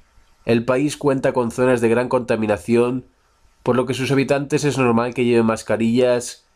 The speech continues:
y se limiten las salidas al exterior. Número cuatro. Indonesia es una nación asiática que cuenta con doscientos treinta y siete millones de habitantes,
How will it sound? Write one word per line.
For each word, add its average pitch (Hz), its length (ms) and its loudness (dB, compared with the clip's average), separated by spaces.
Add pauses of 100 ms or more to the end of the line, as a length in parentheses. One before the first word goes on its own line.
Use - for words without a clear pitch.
(300)
y 120 100 0
se 139 160 0
limiten 143 400 2
las 139 120 0
salidas 117 380 2
al 117 100 2
exterior. 107 680 0 (1080)
Número 113 640 -6
cuatro. 104 520 -4 (1160)
Indonesia 110 640 0
es 117 100 -4
una 139 140 2
nación 123 300 0
asiática 117 560 -2
que 117 120 -4
cuenta 131 340 0
con 127 200 -2
doscientos 120 540 -2
treinta 120 260 0
y 110 40 -2
siete 117 340 0
millones 110 420 2
de 104 60 0
habitantes, 104 800 -2